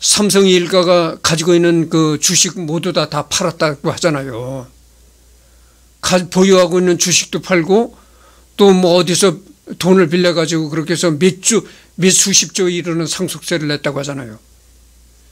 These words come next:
자산에, 보유한 자산의 육십 프로를 국가가 뺏어가는 겁니다. 그러니까 얼마입니까? 내가, 내가 백만 원을 보유하고 있다.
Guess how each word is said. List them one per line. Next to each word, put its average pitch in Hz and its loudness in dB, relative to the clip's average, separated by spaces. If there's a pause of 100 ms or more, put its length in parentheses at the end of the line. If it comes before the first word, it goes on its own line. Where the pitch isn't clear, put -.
(320)
자산에, 202 0 (840)
보유한 240 4
자산의 214 2
육십 196 -2
프로를 202 -4
국가가 185 -2 (200)
뺏어가는 151 -2
겁니다. 123 -14 (640)
그러니까 247 2 (240)
얼마입니까? 185 2
내가, 170 0 (640)
내가 185 2
백만 196 2
원을 196 2
보유하고 175 0
있다. 151 -4